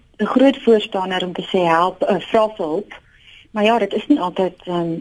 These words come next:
mense is nie altyd bereid om te help nie of beskikbaar om te help nie. En ek dink nie mens moet noodwendig ophou om hulp te probeer vra nie. Jy weet, soek nog 'n bietjie verder,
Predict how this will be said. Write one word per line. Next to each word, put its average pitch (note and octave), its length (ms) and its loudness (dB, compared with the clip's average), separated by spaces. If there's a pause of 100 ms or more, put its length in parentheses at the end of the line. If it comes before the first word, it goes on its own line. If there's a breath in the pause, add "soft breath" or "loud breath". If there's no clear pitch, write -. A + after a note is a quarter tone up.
mense G#3+ 340 4
is B3 120 2
nie A#3 120 -2
altyd F3+ 260 -6
bereid E3+ 320 0
om F3+ 120 -4
te E3+ 80 -4
help E3 320 0
nie - 100 0
of D#3+ 140 -8
beskikbaar G3 580 -2
om E3+ 140 -8
te - 80 -8
help D3+ 320 -8
nie. - 240 -6 (460 loud breath)
En A3 100 2
ek A3+ 140 0
dink C#4 160 2
nie F#4+ 80 -4
mens D#4 180 2
moet B3 280 -2
noodwendig G#3 560 0
ophou B3+ 340 0
om F3+ 120 -6
hulp D#3 260 -8
te - 60 -16
probeer F3 360 -8
vra F3 400 -2
nie. D3+ 260 2
Jy G3 80 0
weet, C3+ 220 2
soek - 180 -2
nog A#3 220 2
'n B3 60 0
bietjie A#3 240 -2
verder, G3+ 600 2